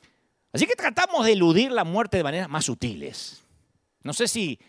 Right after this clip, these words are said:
llegamos al punto de querer congelarnos, pero sí vamos a gimnasios,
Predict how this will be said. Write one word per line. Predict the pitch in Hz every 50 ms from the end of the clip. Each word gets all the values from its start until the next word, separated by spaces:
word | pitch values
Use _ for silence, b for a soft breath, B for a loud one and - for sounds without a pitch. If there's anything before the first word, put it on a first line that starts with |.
| b b b b b b b b b b
llegamos | - 104 127 165 202 220 - 175
al | 170 -
punto | - 196 220 202 - 185
de | 156 127
querer | - 160 196 208 180
congelarnos, | - - 170 156 143 170 175 202 233 254 254 262 254 -
pero | - 220 214 202 196 180 160
sí | - - 226 226 220
vamos | 202 196 190 185 151 -
a | 151 131
gimnasios, | - 131 120 135 190 254 247 220 185 - - 196 196 190 170 - - - - -